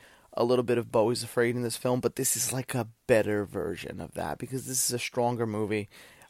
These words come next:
Uh, it's obviously a shorter movie, 'cause fucking Beau is Afraid was three hours. Uh, and not, not that they're really similar subject matter, but they, there's some elements that make you,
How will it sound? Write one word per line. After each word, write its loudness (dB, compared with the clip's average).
Uh, 2
it's -4
obviously 4
a -2
shorter 2
movie, -4
'cause -10
fucking -6
Beau 2
is -4
Afraid -6
was -10
three -6
hours. -2
Uh, 4
and 0
not, 4
not 6
that 8
they're 6
really 6
similar 4
subject 0
matter, 6
but 0
they, -6
there's -4
some -2
elements 2
that 0
make -6
you, -12